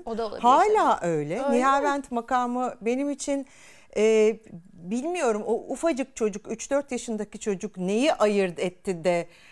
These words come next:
Speaker 2: e, o, o makamı çok sevdi.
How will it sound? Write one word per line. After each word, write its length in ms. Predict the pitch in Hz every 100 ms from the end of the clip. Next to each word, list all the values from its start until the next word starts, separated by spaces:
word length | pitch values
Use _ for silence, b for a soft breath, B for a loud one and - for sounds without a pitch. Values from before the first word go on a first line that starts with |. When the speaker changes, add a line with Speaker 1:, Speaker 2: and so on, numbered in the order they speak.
| B -
Speaker 2:
e, 920 | 180 175 175 175 170 165 165 160 131 - _ _ _ - -
o, 300 | 180 175 -
o 60 | 240
makamı 560 | 240 240 220 196 190
çok 260 | - 180 -
sevdi. 360 | 185 190 214